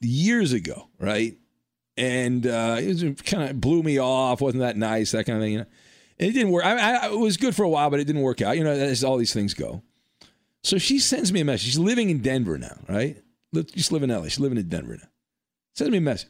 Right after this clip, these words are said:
She's like, "Hey, I went on a date. I just want to let you know I went on a date with this guy." She's, you know, still single, whatever. She went on a date with this guy.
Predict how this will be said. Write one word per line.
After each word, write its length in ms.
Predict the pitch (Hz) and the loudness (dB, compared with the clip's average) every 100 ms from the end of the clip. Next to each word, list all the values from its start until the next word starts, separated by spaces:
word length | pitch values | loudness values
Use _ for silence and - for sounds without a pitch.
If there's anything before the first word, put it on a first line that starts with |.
| _ | _
She's 220 | - 123 | -6 -2
like, 160 | 123 - | -2 0
"Hey, 220 | 269 285 | 2 2
I 80 | 196 | 2
went 160 | 233 | 2
on 120 | 247 | 2
a 60 | 196 | 0
date. 580 | 117 101 190 220 131 - _ _ _ _ - 120 | -2 0 0 0 -6 -12 _ _ _ _ -16 -6
I 240 | 123 139 | -2 0
just 120 | 151 | 0
want 120 | 190 175 | 2 2
to 40 | |
let 180 | 160 - | 2 0
you 60 | |
know 140 | 170 220 | 0 2
I 80 | 156 | 2
went 160 | 160 | 2
on 60 | 151 | 0
a 60 | 135 | 0
date 280 | 131 220 | 0 0
with 100 | 175 | 0
this 160 | 120 110 | 0 -2
guy." 260 | - 98 98 | -2 -2 0
She's, 380 | 120 104 - - | 0 -2 -2 -4
you 60 | |
know, 60 | 123 | -6
still 200 | - 123 | -4 -2
single, 300 | - 107 90 | -2 -2 -4
whatever. 200 | 85 78 | -4 -4
She 100 | 95 | -2
went 140 | 156 175 | 0 -2
on 60 | |
a 40 | 120 | -2
date 300 | 123 113 104 | -2 -2 -4
with 80 | |
this 140 | 90 85 | -6 -6
guy. 420 | - 57 57 - | -8 -10 -10 -14